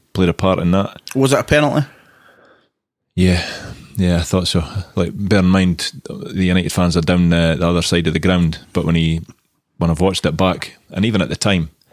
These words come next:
Speaker 1: he never complained about it.
Speaker 2: Mm.
Speaker 1: I think it's, it's,
Speaker 2: I think you know.
Speaker 1: Yeah,
Speaker 2: Yeah.
Speaker 1: yeah. I, I don't think he meant it. The boy, the boy was just too quick for him. He's caught him,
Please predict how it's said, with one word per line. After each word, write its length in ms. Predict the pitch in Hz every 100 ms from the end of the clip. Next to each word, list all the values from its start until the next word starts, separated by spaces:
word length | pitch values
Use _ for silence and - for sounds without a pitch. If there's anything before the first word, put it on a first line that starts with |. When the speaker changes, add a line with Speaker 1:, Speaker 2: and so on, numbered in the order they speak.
| _
Speaker 1:
he 60 | 90
never 160 | 90 82
complained 380 | 80 82 82
about 220 | 78 76 69
it. 120 | -
Speaker 2:
Mm. 200 | 104 101 -
Speaker 1:
I 80 | -
think 220 | - 214
it's, 220 | - - -
it's, 200 | 170 -
Speaker 2:
I 60 | -
think 180 | 156 135
you 80 | 123
know. 300 | 113 101 - - -
Speaker 1:
Yeah, 280 | - 107 76
Speaker 2:
Yeah. 160 | 82 - _
Speaker 1:
yeah. 260 | 107 71 -
I, 60 | 98
I 260 | 92 -
don't 160 | 110 101
think 160 | 107
he 60 | 90
meant 260 | 95 113 104
it. 320 | 98 - 90
The 100 | 90
boy, 200 | 101 92
the 200 | 92 87
boy 140 | 98 87
was 100 | 95
just 140 | -
too 100 | 92
quick 200 | - 85
for 120 | 80
him. 180 | 76 87
He's 160 | - -
caught 260 | 98 87
him, 220 | 87 80